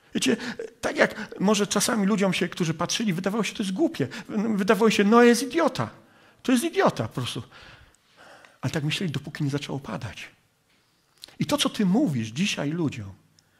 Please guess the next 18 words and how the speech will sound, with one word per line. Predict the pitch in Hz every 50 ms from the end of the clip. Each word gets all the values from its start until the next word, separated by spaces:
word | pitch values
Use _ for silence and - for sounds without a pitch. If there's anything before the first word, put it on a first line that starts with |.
| _ _ _ _ _ _ _ _ _ _ - - -
że | - - 123
dwa | - - 214
tysiące | 233 - 247 - - 233 208 - 285
lat | 269 - -
temu, | - - 175 139 113 107 107 - - - - -
w | - - -
pierwszym | - - - 254 220 - - - 175
dniu | 165 170 165 147
Jezus | 120 113 139 175 180 135 151 135 - -
oddał | - 196 196 147 139 165 160 -
swoje | - - 156 143 143 139
życie | 139 139 175 185 - - 139
za | - 135
ciebie, | 131 - 135 131 123
bo | 113 113
tak | - - - -
cię | - -
kocha. | - - 175 165 - - 117 101